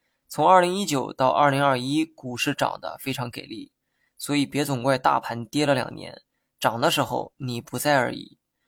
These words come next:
短期看，我认为市场啊，也没啥好担心的，就算有调整，力度也会像今天这样较为理性。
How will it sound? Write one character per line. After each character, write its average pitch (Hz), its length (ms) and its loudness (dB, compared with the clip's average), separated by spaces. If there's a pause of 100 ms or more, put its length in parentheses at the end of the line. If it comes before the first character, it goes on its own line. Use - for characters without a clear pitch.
(220)
短 127 200 0
期 170 160 -2
看， 175 340 2
我 127 220 0
认 139 160 2
为 143 100 0
市 160 160 0
场 - 180 -4
啊， 120 120 -6
也 110 100 -12
没 120 160 -6
啥 127 140 -4
好 - 120 -8
担 117 160 -6
心 120 220 -8
的， 113 220 -8 (480)
就 190 180 -2
算 180 160 6
有 135 140 2
调 135 240 0
整， 143 340 -2
力 156 220 2
度 131 240 -4
也 123 120 -4
会 120 160 -4
像 131 240 0
今 143 200 -6
天 143 120 0
这 131 120 -2
样 123 260 -2
较 123 140 -4
为 123 120 -2
理 123 140 -6
性。 - 320 -8